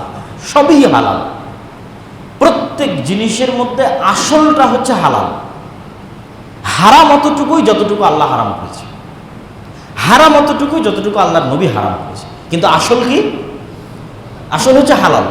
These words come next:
সবই হালাল। আপনার চোখের সামনে আশেপাশে যা দেখছেন সবই হালাল, শুধু অতটুকুই হারাম যতটুকু আল্লাহ এবং আল্লাহর নবী হারাম করেছে।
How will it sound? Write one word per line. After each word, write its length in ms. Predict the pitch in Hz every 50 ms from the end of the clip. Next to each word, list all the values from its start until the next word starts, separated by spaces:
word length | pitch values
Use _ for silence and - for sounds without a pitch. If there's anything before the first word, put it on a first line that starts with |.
| - - -
সবই 200 | 339 349 349 302
হালাল। 260 | 190 139 113 98 87 85 - - - - - - - - - - - - - -
আপনার 320 | 180 - - 233 233 226 -
চোখের 320 | 233 214 - 214 254 254 247
সামনে 380 | - 214 196 202 208 220 226
আশেপাশে 680 | 202 180 185 185 - 226 208 214 214 208 208 208 208 190 - - -
যা 420 | 220 254 294 320 320 320 320 302 -
দেখছেন 380 | 262 - - - - 208 180 147 135 - - -
সবই 260 | - 269 302 339 302
হালাল, 340 | 262 180 151 131 113 - - - - - - - - - - - - - - - - - - - - - - - - - -
শুধু 200 | 170 160 165 160
অতটুকুই 520 | 156 156 160 165 - 208 202 233 240 226
হারাম 400 | 190 180 208 214 233 233 233 -
যতটুকু 460 | 151 147 151 151 147 - 175 160 170
আল্লাহ 260 | 139 143 151 - 151 151
এবং 220 | 156 - - -
আল্লাহর 280 | 123 113 110 110 107 107
নবী 180 | 104 120 151
হারাম 200 | 151 151 131 113
করেছে। 340 | 104 95 - 90 - -